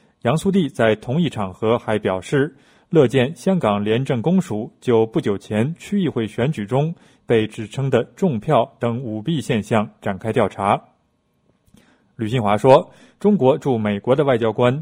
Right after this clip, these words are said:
不会评论明年的美国总统大选，更不会对某位候选人发表看法，因为这是美国的内政。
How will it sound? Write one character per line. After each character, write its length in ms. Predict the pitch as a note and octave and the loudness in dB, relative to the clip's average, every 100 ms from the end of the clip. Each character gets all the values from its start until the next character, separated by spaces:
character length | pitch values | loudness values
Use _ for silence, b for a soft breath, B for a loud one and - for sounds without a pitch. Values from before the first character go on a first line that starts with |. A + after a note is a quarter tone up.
| D3+ | -2
不 120 | C3+ | -2
会 140 | - | 0
评 180 | A2+ A2+ | 0 0
论 240 | A#2 C3+ A#2+ | 0 0 -2
明 220 | - A2+ E3 | -4 0 0
年 180 | A2+ | 2
的 160 | A2 A#2 - | 2 2 0
美 180 | G#2+ | -4
国 220 | G#2 A#2 A#2 | 0 0 0
总 220 | A#2+ E3+ | 0 -4
统 160 | G#2+ | -4
大 160 | G2 A2 | -2 -2
选， 320 | - G#2+ C3+ b b b b | -2 -4 -4 b b b b
更 200 | G#3+ D3 | -2 -2
不 80 | A2 | 0
会 200 | C3+ C3 | 0 0
对 280 | - C3 A#2+ | 0 -2 0
某 220 | G#2+ G#2 | 0 0
位 180 | A#2+ A#2 | 0 0
候 240 | - F3+ | 0 -2
选 180 | A#2 G2+ | 0 -4
人 300 | G2 A#2 D3+ | -2 -4 -4
发 200 | - D#3+ | 0 0
表 100 | G#2 | 0
看 220 | - A#2+ | -2 -4
法， 280 | F#2+ G2+ A2 B B B B | 0 -2 -2 B B B B
因 160 | B2+ | -2
为 260 | A#2 A2+ D#3 | 4 4 2
这 100 | - | -2
是 220 | A#2 A#2 G#2+ | -6 -4 -4
美 200 | G#2 G2 | -4 -4
国 160 | A2+ | -2
的 120 | B2 | 0
内 180 | D3+ C3+ | 0 0
政。 240 | G#2 B2 | 0 0